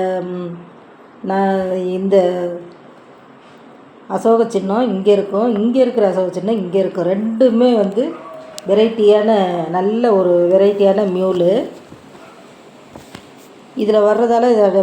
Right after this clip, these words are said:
டை வெரைட்டின்னு சொல்லுவாங்க. ஆனா இது டை வெரைட்டி கிடையாது, மியூலுங்க. எம், இதுல வந்து, இதுல மட்டும் இல்ல, ரெண்டாயிரத்தி பதினொன்னுலேருந்து ரெண்டாயிரத்தி பத்தொம்போது வரைக்கும் அடிக்கப்பட்ட ரெண்டு ரூபாயிலே இருக்குது.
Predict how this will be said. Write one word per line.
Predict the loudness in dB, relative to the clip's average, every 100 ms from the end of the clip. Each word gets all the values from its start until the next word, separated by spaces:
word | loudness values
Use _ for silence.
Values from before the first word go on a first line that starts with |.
| 2
டை | 2 2 4
வெரைட்டின்னு | 2 0 0
சொல்லுவாங்க. | -2 0 2 2 2
ஆனா | 2 2
இது | 2 2
டை | 2 2
வெரைட்டி | 2 -2 -4
கிடையாது, | -2 0 0 0 -2 -2 -8 -20 -20 -20 -12 0
மியூலுங்க. | 4 4 4 2 0 -2 -4 -14 -20 -20 -20 -20 -20 -20 -20 -20 -20 -20 -20 -20 -20 -20 -18 -2
எம், | 0 2 0 0 -2 -2
இதுல | -2 -4 -4 0 2 2
வந்து, | 2 2 2 4 2 2
இதுல | 2
மட்டும் | 0 0 0
இல்ல, | 0 0 0 -2 -8 -16 -20 -20 -20 -20 -20 -20 -20 -18 -6
ரெண்டாயிரத்தி | -2 2 4 2 0 -4
பதினொன்னுலேருந்து | -2 -2 0 2 2 0 0 2 2 0 -8 -20 -20 -12
ரெண்டாயிரத்தி | -4 2 2 2 -2
பத்தொம்போது | -4 -2 -2 2 4
வரைக்கும் | 4 2 2
அடிக்கப்பட்ட | 0 -2 0 2
ரெண்டு | 2 0 0
ரூபாயிலே | 2 4 4 2
இருக்குது. | 0 -2 -2